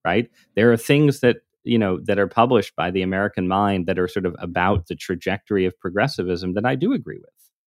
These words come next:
or I do worry about. And I think it is a,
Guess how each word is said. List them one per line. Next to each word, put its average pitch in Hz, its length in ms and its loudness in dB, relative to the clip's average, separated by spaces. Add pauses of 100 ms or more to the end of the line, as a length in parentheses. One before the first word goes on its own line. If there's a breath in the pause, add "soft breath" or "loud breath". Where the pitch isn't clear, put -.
(240)
or 104 120 6
I 113 60 8
do 127 160 4
worry 156 280 0
about. - 340 -10 (640)
And 110 560 6 (240)
I 104 100 2
think 117 240 4
it 110 120 2
is 110 400 4 (340)
a, 101 340 -2